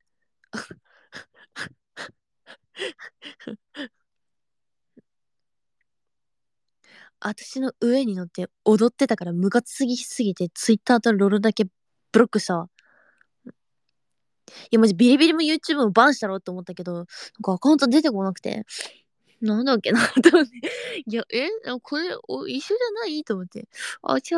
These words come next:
うと思って。ちょっと翻訳組の人にもさ、名前見かけたらバンしてくださいって言おうと思ったけど。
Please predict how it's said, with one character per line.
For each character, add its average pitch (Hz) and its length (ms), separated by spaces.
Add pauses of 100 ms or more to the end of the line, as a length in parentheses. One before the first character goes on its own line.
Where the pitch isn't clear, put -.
う 330 60
と - 80
思 185 100
っ - 40
て。 202 160
ち - 80
ょ - 20
っ - 20
と 190 100
翻 247 220
訳 254 160
組 240 280
の 240 100
人 240 200
に 185 100
も 170 120
さ、 - 120
名 175 140
前 202 180
見 208 100
か 214 100
け 208 100
た 202 120
ら 180 60
バ 190 200
ン 180 60
し - 60
て - 80
く 180 60
だ 170 80
さ - 160
い 170 40
っ - 20
て - 100
言 175 80
お 180 40
う - 20
と 180 100
思 175 100
っ 175 40
た 170 120
け 170 80
ど。 180 140